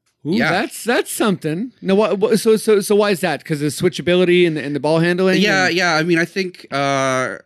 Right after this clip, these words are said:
Speaker 2: Kyle Lowry has had a lot of success playing with a guy who can, like, playing sort of with a guy who can also be a point guard, like, a, a second point guard.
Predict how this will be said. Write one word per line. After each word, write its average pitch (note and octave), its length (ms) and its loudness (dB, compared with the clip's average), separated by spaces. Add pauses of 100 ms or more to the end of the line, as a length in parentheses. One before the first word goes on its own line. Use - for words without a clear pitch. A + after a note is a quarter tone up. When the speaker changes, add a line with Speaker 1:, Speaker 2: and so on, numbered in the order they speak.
(100)
Speaker 2:
Kyle E3 240 -2
Lowry C#3 400 -2
has A#2+ 220 -14
had A#2 560 -2
a G2+ 40 -8
lot G#2+ 300 0
of G#2+ 80 -4
success A2 460 -6
playing G#2+ 420 -2
with G2 320 -2 (580)
a A2 120 -4
guy A2 340 -2
who A#2 140 -8
can, A2 280 -6
like, G#2 200 -4
playing A2 380 -4
sort A#2+ 320 -2
of A2 80 -4
with A2 100 -2
a G#2 40 -2
guy A2 160 -2
who G#2+ 80 -4
can A2 200 -4
also G#2+ 340 -2
be G#2+ 160 -2
a G#2 60 0
point B2 260 -2
guard, F#3 260 0 (440)
like, G2+ 260 -2
a, - 120 -8
a A2+ 180 -4
second A#2 340 -6
point C#3+ 180 -4
guard. F#3 300 0